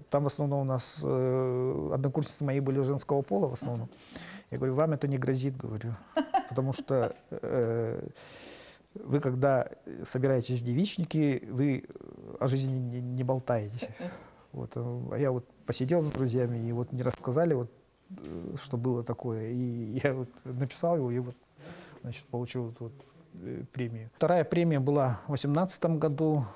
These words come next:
в честь, э, шестидесятилетия издания, ну, начала издания журнала «Москва». Это один из толстых журналов России, который щас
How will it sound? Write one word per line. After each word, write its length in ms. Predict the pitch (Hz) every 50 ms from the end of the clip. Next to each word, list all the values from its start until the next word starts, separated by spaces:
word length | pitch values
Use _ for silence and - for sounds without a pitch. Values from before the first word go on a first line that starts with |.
| - - - -
в 80 | -
честь, 380 | - - 190 180 185 - - -
э, 320 | 143 143 139 139 139 139
шестидесятилетия 1900 | 131 - - - 151 - - - - 156 139 139 - - - 160 160 165 160 156 - 143 135 135 127 127 127 123 120 123 123 120 - 82 85 92 98 120
издания, 460 | 139 131 131 147 147 143 135 127 127
ну, 280 | 120 127 143 165 139 123 -
начала 680 | - - 127 123 - - 135 139 - - 143 127 135
издания 320 | 131 120 120 143 139 131 120
журнала 340 | 113 123 127 131 123 123 120
«Москва». 400 | 120 117 - - 127 123 110 - _ _ _
Это 200 | 285 - 135 127
один 480 | 127 139 139 147 151 143 139 135 123 -
из 320 | 78 - 127 - - - -
толстых 380 | - 143 127 - - 127 127
журналов 480 | 120 123 127 131 139 160 156 147 123 -
России, 420 | - 131 123 - - 185 180 170 156
который 300 | - 139 - 147 143 131
щас 360 | - - 151 131 - -